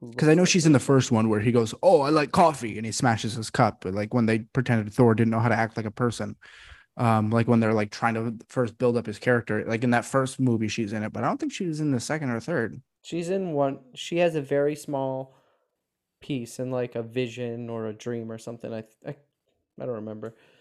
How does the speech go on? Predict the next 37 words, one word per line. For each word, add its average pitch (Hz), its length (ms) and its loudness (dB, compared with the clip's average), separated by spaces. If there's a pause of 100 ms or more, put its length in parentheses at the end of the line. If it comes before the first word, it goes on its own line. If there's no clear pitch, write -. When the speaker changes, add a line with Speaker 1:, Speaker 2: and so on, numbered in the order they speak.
(200)
Speaker 2:
I 135 60 6
really 143 240 6
Speaker 1:
Anyway. 135 80 6
Speaker 2:
wanna 113 140 0
see 123 200 -2
Love 120 240 -4
and 110 160 -8
Thunder. 117 380 -6 (640)
Speaker 1:
It's 170 220 -8
so - 280 0
Speaker 2:
Seems 123 220 2
Speaker 1:
good. - 60 -4
Speaker 2:
cool. 123 340 2 (240)
Speaker 1:
It's - 100 -20
the 151 100 2
best 135 200 6
Speaker 2:
Yeah. 120 160 6
Speaker 1:
out 135 80 2
of 127 80 0
all 123 180 -2
of 120 60 -14
them 120 120 -12
so 120 180 -10
far. - 320 -12 (520)
But 147 80 2
you 156 80 6
haven't 202 160 4
Speaker 2:
Seems - 160 0
Speaker 1:
seen - 80 -2
Speaker 2:
cool. 127 80 4
Speaker 1:
Garden 147 200 0
State? - 460 -4
I 160 80 -4
almost 269 220 -2
picked 165 180 -4
Garden 135 280 0
State. - 380 -12